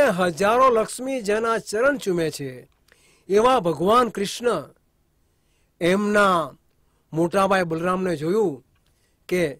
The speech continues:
ભાઈ સૂતા છે, તો દોડી આવીને એમના ચરણ ચાપે અને એમનો થાક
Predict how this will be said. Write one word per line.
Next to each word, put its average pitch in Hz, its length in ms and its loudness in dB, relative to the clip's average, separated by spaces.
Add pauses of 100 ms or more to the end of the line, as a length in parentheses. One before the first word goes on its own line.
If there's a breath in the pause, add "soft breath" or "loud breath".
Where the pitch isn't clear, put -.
(540)
ભાઈ 160 340 -2
સૂતા 233 300 0
છે, 165 180 -4 (1080)
તો - 100 -8
દોડી 175 420 0
આવીને 180 400 -2 (920)
એમના 160 420 -2
ચરણ 190 380 -4
ચાપે 135 380 -10 (1040)
અને 214 160 2
એમનો 220 220 -4
થાક 190 280 -4